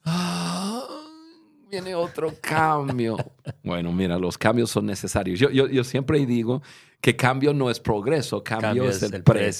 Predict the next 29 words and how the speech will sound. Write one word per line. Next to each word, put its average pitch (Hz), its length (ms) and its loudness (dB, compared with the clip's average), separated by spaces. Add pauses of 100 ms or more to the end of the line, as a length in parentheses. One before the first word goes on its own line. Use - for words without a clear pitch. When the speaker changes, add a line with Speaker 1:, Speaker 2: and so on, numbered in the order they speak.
(140)
Speaker 2:
precio - 40 -4
Speaker 1:
que - 100 -12
Speaker 2:
que 147 40 0
Speaker 1:
pagamos 90 640 -2
Speaker 2:
pagamos - 0 -
Speaker 1:
para 95 260 -4
Speaker 2:
para 95 140 -4
Speaker 1:
progresar. 110 340 -2 (220)
Speaker 2:
progresar. - 40 -18 (300)
Speaker 1:
Entonces, 147 440 -2
el, 139 260 0
el, 139 300 0
el 135 160 2
líder 165 280 -2
tiene 156 220 -2
que 160 100 -4
ser 175 220 -2
valiente, 95 760 -6 (440)
tiene 117 240 0
que 131 100 2
entender 110 580 0
que - 120 0
está 117 260 0
guiando 113 1000 0 (420)
a 85 220 0
un 110 260 0
grupo 113 380 2
de 127 100 0
personas 85 640 -4